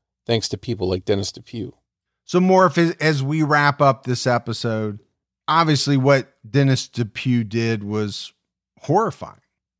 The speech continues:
Speaker 2: to the point where he inspired a character in a horror movie that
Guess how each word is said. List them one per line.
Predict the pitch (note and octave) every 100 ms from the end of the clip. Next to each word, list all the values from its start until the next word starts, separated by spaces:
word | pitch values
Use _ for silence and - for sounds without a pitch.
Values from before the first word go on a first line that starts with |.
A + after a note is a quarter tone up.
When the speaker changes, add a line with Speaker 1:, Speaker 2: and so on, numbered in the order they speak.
| _
Speaker 2:
to | -
the | E3
point | C#3 F3 F3 E3+ C#3+
where | D#3 D3+ D3 C#3+
he | C3 D3+
inspired | E3 C#3+ - B2+ C#3+ D#3 D3
a |
character | - - C#3+ F#3+ - - - _ _ _ _ _ -
in | C3 C3 C3 B2+ B2 A#2 G#2 _ _ _ _ A#2+
a |
horror | - F#3+ B3 D#3
movie | A#2+ G#2 G2 G#2 A#2+ _ _ _ _ -
that | A#2+